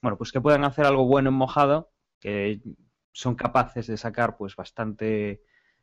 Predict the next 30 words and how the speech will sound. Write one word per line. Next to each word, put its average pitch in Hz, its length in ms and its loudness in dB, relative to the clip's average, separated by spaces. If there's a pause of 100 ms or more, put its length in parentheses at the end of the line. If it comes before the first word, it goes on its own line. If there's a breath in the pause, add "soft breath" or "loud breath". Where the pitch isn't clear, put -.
(220)
bastante 117 400 -4
de 120 60 4
estas 113 260 -6
situaciones 120 1000 -2
así 120 140 -6
un 120 60 -2
poco 123 220 0
caóticas, 143 500 2
sobre 101 180 -12
todo 107 140 -4
Button, 113 260 0
por 101 100 -6
ejemplo, 113 240 -6
en 107 60 -2
un 110 140 -2
experto 107 760 -4 (420 soft breath)
en 117 120 -4
los 117 180 -4
últimos 113 360 -2
años, 139 460 -2 (580 soft breath)
y 147 140 0
serán, 120 320 0
pues, 117 140 -2
los 113 120 -4
que 110 120 -8
puedan 123 300 6
llevarse 120 260 2
un 117 80 -4
poco 113 320 -2
el, 92 600 -8